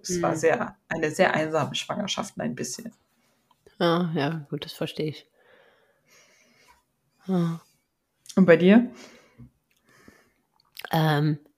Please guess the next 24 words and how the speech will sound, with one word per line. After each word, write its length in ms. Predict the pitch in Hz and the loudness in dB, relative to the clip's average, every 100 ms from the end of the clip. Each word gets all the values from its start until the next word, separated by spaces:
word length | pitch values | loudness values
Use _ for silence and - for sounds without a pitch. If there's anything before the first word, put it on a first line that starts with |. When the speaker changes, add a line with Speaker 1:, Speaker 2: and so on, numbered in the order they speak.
| - | -10
Speaker 2:
bei 240 | 165 156 156 | -2 0 2
mir 380 | 165 202 214 | 4 4 4
war, 280 | 175 175 180 | 4 2 2
ich 180 | - - | -2 -4
hab 120 | 185 | -2
immer 320 | 180 202 220 - - | 4 4 2 -2 -10
wahrscheinlich 480 | 165 - 160 165 - | -8 -2 0 0 -2
so 100 | 147 | -4
aus 300 | 135 147 - _ _ _ _ _ | -4 -4 -8 _ _ _ _ _
Filmen 1120 | _ - - 202 208 220 208 202 190 185 185 170 - | _ -16 -2 4 6 8 6 4 2 2 2 -2 -4
und, 460 | 147 143 143 139 139 | -2 0 -2 -6 -6
ähm, 520 | 131 135 139 135 143 _ _ - | -4 -2 -4 -4 -6 _ _ -14
Serien, 920 | 147 131 139 156 180 180 175 175 175 - - - - - - - _ - - _ _ - | -6 -2 2 2 4 4 6 4 4 0 -20 -20 -20 -20 -20 -20 _ -20 -20 _ _ -8
ich 160 | 185 196 | -2 0
hab 80 | |
immer 180 | 180 226 | 2 4
so 100 | 214 | 4
suggeriert 480 | 175 180 160 190 202 | 4 2 4 4 4
bekommen, 500 | 180 - 156 160 151 - | 2 2 2 2 -2 -6
dass 320 | 151 147 - - | -6 -6 -6 -10
Schwangere 920 | - - 160 160 196 196 196 196 - - - | -10 -8 -4 -2 0 2 4 2 0 -8 -8
so, 720 | 185 170 160 156 156 151 - | -8 -2 0 2 0 -2 -8
sich 360 | 175 - 165 - | -8 -4 -4 0
so 200 | 170 | -2